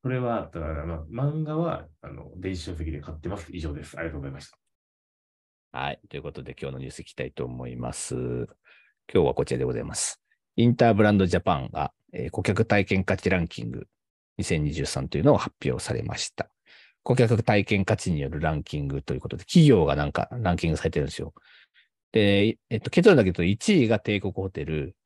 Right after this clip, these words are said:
Speaker 2: 二位がサイゼリヤ、三位がファンケルなんですけども、これ、あの、どういうふうに決めてるかと言いますと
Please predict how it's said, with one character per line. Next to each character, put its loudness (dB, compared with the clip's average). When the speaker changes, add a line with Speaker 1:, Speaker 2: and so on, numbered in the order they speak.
Speaker 2:
二 6
位 4
が 2
サ -6
イ 0
ゼ -4
リ -2
ヤ、 -2
三 -2
位 -2
が -4
フ -6
ァ -2
ン -10
ケ -8
ル -6
な -12
ん -12
で -12
す -12
け -6
ど -4
も、 4
こ 4
れ、 8
あ 6
の、 6
ど 8
う 10
い 10
う 10
ふ 6
う 8
に 4
決 -6
め 0
て -2
る -2
か -2
と -8
言 -6
い -2
ま -2
す -12
と 4